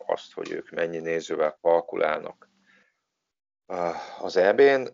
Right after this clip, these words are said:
én az uefa-tól azt tudtam meg tegnap, hogy, hogy a következő napokban, tehát akár ma vagy holnap, vagy valamikor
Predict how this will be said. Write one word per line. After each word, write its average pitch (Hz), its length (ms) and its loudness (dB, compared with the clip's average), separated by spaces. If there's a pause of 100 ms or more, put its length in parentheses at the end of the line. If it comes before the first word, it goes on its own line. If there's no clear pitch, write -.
(160)
én 95 280 -2
az 92 160 -4
uefa-tól 85 800 4
azt - 520 -6 (300)
tudtam 82 520 -6
meg 80 280 -6
tegnap, 82 520 -2 (220)
hogy, 85 460 -8 (120)
hogy - 400 -12 (180)
a - 140 -20
következő 87 640 0
napokban, 87 440 0
tehát - 200 -2
akár - 280 0
ma 87 260 4
vagy 80 180 0
holnap, 87 540 0
vagy 80 180 -2
valamikor 82 680 2